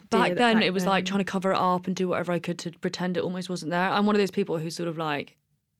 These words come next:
Speaker 2: I'm not good at addressing things. I just, like, sweep it under the rug or literally hide it under a wig. Whereas
Speaker 1: Yeah.
Speaker 2: now I'm more like, I just don't worry about it.
Speaker 1: Yeah.
Speaker 2: I'm not that.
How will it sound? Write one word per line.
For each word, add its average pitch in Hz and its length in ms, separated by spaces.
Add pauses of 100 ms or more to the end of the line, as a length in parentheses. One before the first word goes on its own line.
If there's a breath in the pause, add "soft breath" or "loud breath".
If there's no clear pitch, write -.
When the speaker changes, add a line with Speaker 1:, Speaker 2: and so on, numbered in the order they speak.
(380)
Speaker 2:
I'm 196 100
not 190 120
good 185 100
at - 60
addressing 175 400
things. 185 360
I 185 80
just, 156 120
like, - 140
sweep 240 340
it 247 60
under 254 120
the 247 80
rug 196 260
or 175 280
literally 175 400
hide 240 240
it - 20
under 240 180
a 254 60
wig. 202 300 (380 loud breath)
Whereas 185 440
Speaker 1:
Yeah. 185 60
Speaker 2:
now 180 260
I'm 170 140
more 165 180
like, 147 560 (640 soft breath)
I - 120
just 190 180
don't 220 320
worry 180 320
about 151 240
it. 80 200 (220)
Speaker 1:
Yeah. 190 240
Speaker 2:
I'm 196 120
not 208 220
that. 185 260